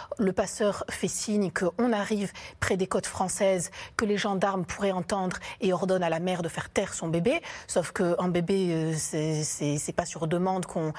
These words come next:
qu'il, qu'il pleure ou qu'il s'arrête. Le bébé continue de pleurer, on prend le bébé, on le passe par-dessus bord.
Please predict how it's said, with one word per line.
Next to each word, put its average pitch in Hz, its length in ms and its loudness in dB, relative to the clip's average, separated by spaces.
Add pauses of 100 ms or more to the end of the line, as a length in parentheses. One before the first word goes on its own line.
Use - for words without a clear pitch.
(380)
qu'il, 160 240 -2
qu'il - 180 -6
pleure 196 240 0
ou 180 40 -2
qu'il 170 160 -2
s'arrête. 208 480 0 (260)
Le 190 100 4
bébé 185 220 2
continue 180 360 -2
de 175 80 2
pleurer, 180 420 2 (240)
on 180 100 2
prend - 180 0
le 180 60 0
bébé, 185 280 2
on 262 100 2
le 233 80 2
passe 247 180 -2
par-dessus 226 340 0
bord. 214 300 0